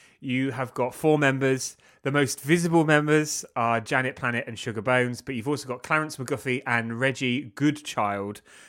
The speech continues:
who you will see, if you see them live, you will see them. They are, uh, in the engine room, uh, making everything sound amazing. Uh, also, you will often see them on some of their promos.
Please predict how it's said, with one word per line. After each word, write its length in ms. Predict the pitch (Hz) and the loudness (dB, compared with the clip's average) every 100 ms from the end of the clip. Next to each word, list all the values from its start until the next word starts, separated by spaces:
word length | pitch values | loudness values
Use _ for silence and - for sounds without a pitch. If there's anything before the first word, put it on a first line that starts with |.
| _ | _
who 420 | - 135 120 120 - _ _ _ _ _ _ _ - | -4 0 0 -2 -6 _ _ _ _ _ _ _ -10
you 160 | 156 | -4
will 80 | 123 | -2
see, 240 | 120 175 175 | 0 4 4
if 180 | 165 143 | 2 -4
you 80 | |
see 140 | 139 214 | 0 2
them 160 | 196 185 | 2 4
live, 340 | 190 196 190 | 6 6 4
you 100 | 135 | -2
will 80 | 127 | -8
see 280 | - 165 151 | -2 2 4
them. 400 | 143 147 147 147 | 4 2 0 -6
They 260 | 123 120 120 | -4 -2 -2
are, 460 | 123 110 110 110 104 - - _ - | -4 -4 -2 -4 -6 -20 -20 _ -8
uh, 340 | 110 107 110 - | -6 -4 -6 -6
in 100 | 117 | 0
the 120 | 123 | 2
engine 340 | 143 135 139 | 2 2 0
room, 500 | 135 143 135 139 135 151 | 2 4 4 0 -4 -6
uh, 560 | 131 123 107 107 107 107 | -4 0 2 2 0 -2
making 340 | 117 135 120 | -2 -4 -2
everything 380 | 120 123 123 117 | -2 -2 -6 -8
sound 300 | - 117 107 | -6 -4 -4
amazing. 560 | 110 120 113 117 113 113 _ - - - _ | -2 -2 -2 -2 -4 -8 _ -20 -20 -20 _
Uh, 240 | 131 110 117 | -4 -2 -2
also, 460 | 160 139 147 127 131 | -2 -2 2 2 2
you 160 | 156 127 | -2 -2
will 160 | 123 | -2
often 260 | 180 139 131 | -4 -6 -6
see 180 | - 123 | -4 -4
them 180 | 113 120 | -4 -6
on 80 | |
some 160 | 117 139 | -8 -6
of 100 | 117 | -4
their 180 | 117 110 | -2 -2
promos. 840 | - - 156 135 113 110 110 - | -2 2 2 4 2 2 -2 -6